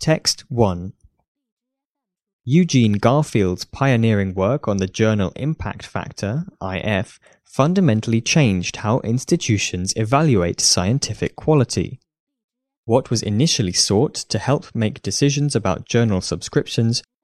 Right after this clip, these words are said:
today influences academia far beyond the stocking of libraries. Scientists may receive grants and tenure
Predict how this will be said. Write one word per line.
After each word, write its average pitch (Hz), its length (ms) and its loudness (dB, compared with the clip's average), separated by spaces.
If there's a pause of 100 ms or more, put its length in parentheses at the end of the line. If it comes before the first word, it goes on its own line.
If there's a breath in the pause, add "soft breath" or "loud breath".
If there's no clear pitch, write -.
(160)
today 131 340 2
influences 120 760 0
academia 107 680 -2
far 95 340 -4
beyond 101 420 0
the - 140 -8
stocking - 460 -2
of 87 140 -6
libraries. 104 760 -2 (720)
Scientists 101 800 -6
may 101 200 -2
receive 113 380 -4
grants 127 500 -2
and 135 240 -2
tenure 117 480 0